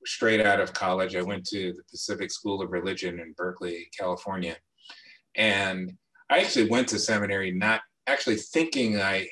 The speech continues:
had a call to ministry, but of course God had other plans. And about halfway through, God said, "No, you got a call, and it's, and it's gonna look like this." But I think in, in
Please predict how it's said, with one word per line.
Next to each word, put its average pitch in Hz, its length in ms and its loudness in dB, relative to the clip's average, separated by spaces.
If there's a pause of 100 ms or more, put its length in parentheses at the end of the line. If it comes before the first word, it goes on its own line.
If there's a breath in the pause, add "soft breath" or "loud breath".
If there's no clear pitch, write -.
had 98 160 2
a 101 80 0
call 113 420 4
to 98 60 -6
ministry, 85 640 -6 (120)
but - 120 -2
of 90 100 -4
course 101 300 2
God 98 260 2
had 92 160 -2
other 92 260 -2
plans. 85 440 -8
And 92 80 -10
about 90 220 -4
halfway 95 380 -2
through, 90 360 -6
God 90 260 0
said, 92 240 -4
"No, 92 80 -4
you 110 200 0
got 123 180 4
a - 20 -6
call, 87 420 -2 (920 loud breath)
and 92 120 -4
it's, - 300 -12
and 95 140 -4
it's 98 140 -14
gonna 104 220 -2
look 107 180 -2
like 123 200 4
this." 87 480 -4 (600 loud breath)
But 131 120 10
I 131 80 8
think 175 320 4 (140)
in, 160 440 2
in 165 520 4